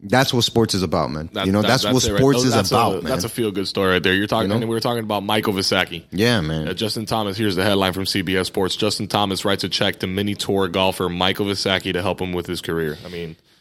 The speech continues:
Speaker 2: that,
Speaker 1: Yo,
Speaker 2: it doesn't
Speaker 1: that's
Speaker 2: get better
Speaker 1: like,
Speaker 2: than that, dude.
Speaker 1: honestly, that's the equivalent of a guy like Wade going up to a rookie, right, who was a second-round pick, and going, "Hey, man, I really love your game.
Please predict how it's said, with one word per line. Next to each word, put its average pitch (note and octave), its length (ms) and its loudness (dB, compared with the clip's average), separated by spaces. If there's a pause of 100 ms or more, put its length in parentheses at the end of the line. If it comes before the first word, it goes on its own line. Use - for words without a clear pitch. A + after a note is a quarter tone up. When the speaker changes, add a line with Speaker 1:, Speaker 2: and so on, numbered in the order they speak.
(600)
Speaker 2:
that, G#2+ 80 0
Speaker 1:
Yo, A2 140 4
Speaker 2:
it F2+ 80 0
doesn't G#2 140 -4
Speaker 1:
that's C#3 200 4
Speaker 2:
get - 40 2
better F3 80 4
Speaker 1:
like, E3 80 2
Speaker 2:
than E2+ 100 -6
that, E2 180 -6
dude. E2 120 -8
Speaker 1:
honestly, E3 380 4
that's C3+ 220 4
the D#3+ 140 2
equivalent C#3+ 760 2
of A2+ 160 4
a G#2 80 4
guy A#2 200 4
like A2+ 220 4
Wade C3 520 2 (300)
going A#2+ 280 4
up B2 160 4
to A2+ 140 4
a G#2 60 6
rookie, A#2+ 420 2 (440)
right, A2 280 2
who A2 120 2
was G#2 180 4
a F#2+ 40 2
second-round A#2 540 4
pick, A#2+ 260 2
and G2 160 0
going, G#2 300 4
"Hey, A#2 180 2
man, G2 260 0 (320)
I G2+ 200 2
really A2+ 440 4
love G#2+ 200 4
your G2 100 2
game. F2+ 380 -2